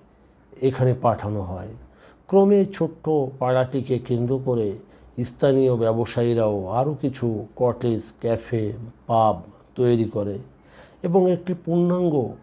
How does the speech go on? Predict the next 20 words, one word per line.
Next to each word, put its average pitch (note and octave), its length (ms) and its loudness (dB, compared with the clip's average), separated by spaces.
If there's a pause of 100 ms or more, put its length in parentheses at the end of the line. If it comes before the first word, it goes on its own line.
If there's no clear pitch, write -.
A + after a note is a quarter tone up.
(360)
টুরিস্ট E3+ 480 0
স্পটে C3 540 -4 (260)
পরিণত C#3 440 -2 (140)
করে। F#2+ 220 -6 (1000)
জনশ্রুতি F3 720 2
আছে B2 380 0
যে A#2 200 0 (120)
আগে A#2 300 2 (160)
এখানে A#2 300 -2 (240)
ভারতের A#2+ 420 0
অন্য A#2 240 0
কোনো A2+ 240 -2
রাজ্যের G#2+ 480 0
পুরুষদের A2 600 -2 (1000)
ঢুকতে B2+ 380 2
দেওয়া G#2+ 260 4
হতো G2 300 -8
না। F#2+ 160 -10 (720)
স্থানীয় E3+ 500 2
লোকদের D3+ 440 0